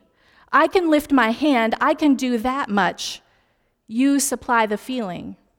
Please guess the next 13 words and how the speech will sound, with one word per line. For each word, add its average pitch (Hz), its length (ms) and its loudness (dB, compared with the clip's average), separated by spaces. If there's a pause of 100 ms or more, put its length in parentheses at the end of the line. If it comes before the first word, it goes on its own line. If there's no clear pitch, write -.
(1080)
And 220 100 -16
so 262 140 -6
she 262 160 -6
manages 196 640 -4
to - 160 -14
offer 202 360 -6
her 180 160 -14
hand 180 580 -10 (580)
and 196 80 -12
is 185 160 -10
overwhelmed 196 880 -4 (220)
with - 200 -18
Christ's - 720 -10